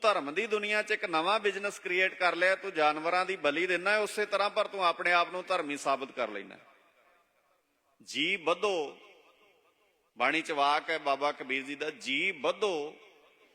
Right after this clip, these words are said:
ਸੋ ਧਰਮ ਕਰ ਥਾਪੋ, ਅਧਰਮ ਕਹੋ ਕਤ ਭਾਈ।" ਜੇ ਕਿਸੇ ਜਾਨਵਰ ਦਾ ਕਤਲ ਕਰਨਾ ਧਰਮ ਹੈ ਤੇ ਅਧਰਮ ਕੀ ਹੁੰਦਾ ਹੈ?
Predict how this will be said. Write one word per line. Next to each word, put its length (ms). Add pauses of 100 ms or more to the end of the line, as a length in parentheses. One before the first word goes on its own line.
(160)
ਸੋ 380
ਧਰਮ 320
ਕਰ 240
ਥਾਪੋ, 600 (1120)
ਅਧਰਮ 400
ਕਹੋ 300
ਕਤ 240
ਭਾਈ।" 280 (1800)
ਜੇ 220
ਕਿਸੇ 340
ਜਾਨਵਰ 600
ਦਾ 140
ਕਤਲ 380
ਕਰਨਾ 380
ਧਰਮ 340
ਹੈ 100
ਤੇ 160
ਅਧਰਮ 360
ਕੀ 180
ਹੁੰਦਾ 180
ਹੈ? 120